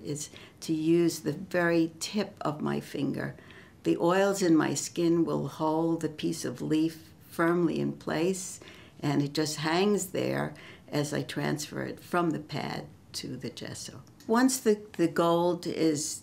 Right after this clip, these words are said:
is firmly secured to the gesso, and once I have enough layers on so that I, I like the look of it, um, it has to be smooth,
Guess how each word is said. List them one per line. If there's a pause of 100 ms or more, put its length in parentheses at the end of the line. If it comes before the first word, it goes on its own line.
is
firmly
secured
to
the (500)
gesso,
and
once
I
have
enough
layers
on
so
that
I, (100)
I
like
the
look
of
it, (520)
um, (720)
it
has
to
be
smooth,